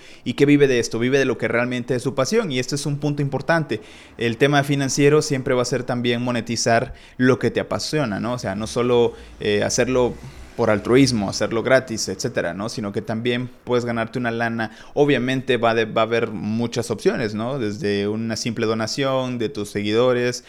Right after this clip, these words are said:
eh, no sé, pagos por publicidad, hasta algún tipo de convenio con,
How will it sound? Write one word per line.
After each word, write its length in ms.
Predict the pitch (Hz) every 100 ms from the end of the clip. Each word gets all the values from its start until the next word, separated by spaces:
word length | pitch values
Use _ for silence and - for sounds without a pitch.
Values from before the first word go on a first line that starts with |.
| - - -
eh, 480 | 117 104 101 101 101
no 160 | 104 110
sé, 320 | - 117 107
pagos 400 | - 110 113 110
por 160 | 120 110
publicidad, 720 | 110 113 127 127 131 131 - - - -
hasta 380 | 131 - 139 135
algún 280 | 123 120 120
tipo 200 | 123 113
de 60 |
convenio 640 | 113 101 110 110 110 113 113
con, 320 | 117 117 120